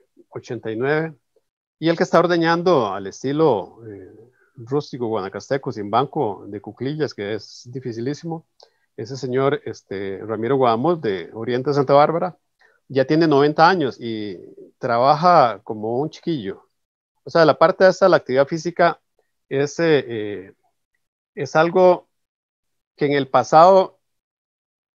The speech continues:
eh, para todos los trabajos eran muy físicos. Las señoras no tenían una pila como la que estamos viendo ahorita ahí, ellas tenían que ir a lavar al río. O sea, siempre se estaban moviendo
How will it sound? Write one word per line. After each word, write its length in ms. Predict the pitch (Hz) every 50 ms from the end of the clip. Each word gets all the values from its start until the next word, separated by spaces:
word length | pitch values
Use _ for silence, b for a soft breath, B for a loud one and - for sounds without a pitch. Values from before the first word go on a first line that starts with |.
| _ _
eh, 240 | - - 135 123 120 110 _
para 220 | - 143 139 123
todos 240 | - - 151 151 175
los 160 | 202 208 -
trabajos 280 | - 143 143 156 170 160
eran 100 | 170 160
muy 100 | 165 165
físicos. 460 | 156 - 208 196 - 131 - 117 98
Las 200 | - 117 120 110
señoras 580 | - 123 123 131 143 160 170 170 - - - _ _ _ _ _ _ _ -
no 180 | 160 131 143
tenían 240 | 139 - 147 156 160
una 200 | 160 156 151 -
pila 240 | - 190 - 165 147
como 180 | 127 113 110 110
la 140 | 104 101
que 60 | - -
estamos 260 | - - 135 135 139
viendo 220 | 143 143 143 143
ahorita 240 | 139 127 - - 135
ahí, 140 | 135 156 156
ellas 380 | 127 107 113 110 117 127 123
tenían 220 | - 120 123 123 120
que 80 | -
ir 60 | 127 123
a 60 | 120
lavar 220 | 117 113 113 120
al 140 | 123 117 113
río. 220 | 139 165 165 139 101
O 140 | 90 _ _ _ _ _ _ _ _ _
sea, 300 | _ - 147 139 139 - _ _ _ - - -
siempre 440 | - - 156 165 170 180 - 196 175
se 80 | 165
estaban 340 | 143 - - 139 143 151 156
moviendo 540 | 151 139 143 147 151 147 117 90 90 -